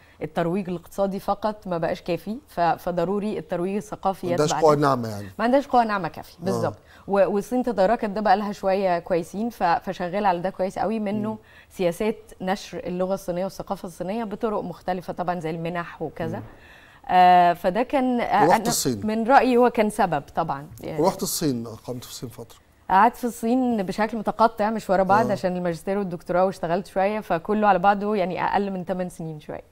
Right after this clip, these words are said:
Speaker 2: مم. مم، شايفاهم قليلين يعني؟
Speaker 1: يعني
Speaker 2: هل،
Speaker 1: <laughs>
Speaker 2: هل اللغة الصينية عند بقى الحديث بها مع أهلها غير اللغة الصينية في، من باب الأدب والكتابة واللغة في المجلدات بقى والوثائق؟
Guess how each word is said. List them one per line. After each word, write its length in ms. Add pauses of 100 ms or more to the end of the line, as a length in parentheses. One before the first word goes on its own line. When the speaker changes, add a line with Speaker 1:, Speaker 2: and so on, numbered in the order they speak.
Speaker 2:
مم. 240 (400)
مم، 120
شايفاهم 520
قليلين 560
يعني؟ 260 (280)
Speaker 1:
يعني 280
Speaker 2:
هل، 180 (300)
Speaker 1:
<laughs> 340
Speaker 2:
هل 160
اللغة 280
الصينية 560 (180)
عند 200
بقى 160
الحديث 460
بها 220
مع 480
أهلها 500 (340)
غير 260
اللغة 300
الصينية 640 (280)
في، 260 (100)
من 200
باب 160
الأدب 480
والكتابة 680
واللغة 800 (400)
في 380
المجلدات 1200
بقى 260
والوثائق؟ 500